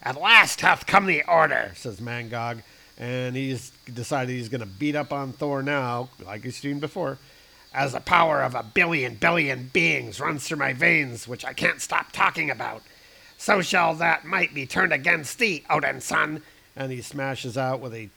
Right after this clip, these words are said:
chuck and knocks Thor down off his little icicle here, and he's beating him up.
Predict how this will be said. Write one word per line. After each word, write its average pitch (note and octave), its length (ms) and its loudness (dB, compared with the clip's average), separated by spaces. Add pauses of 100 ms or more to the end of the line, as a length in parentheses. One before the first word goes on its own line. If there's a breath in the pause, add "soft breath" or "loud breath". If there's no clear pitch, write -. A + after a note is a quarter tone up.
chuck - 300 -4 (340)
and B2+ 440 -10
knocks A#2+ 280 -14
Thor A#2+ 280 -10
down A#2+ 280 -10
off A#2 220 -12
his A2+ 260 -12
little A#2 220 -8
icicle D#3 500 -6
here, D3+ 300 -4 (440 loud breath)
and C3+ 360 -4
he's C3 200 -6
beating C3+ 320 -6
him C3 140 -6
up. C#3 240 -6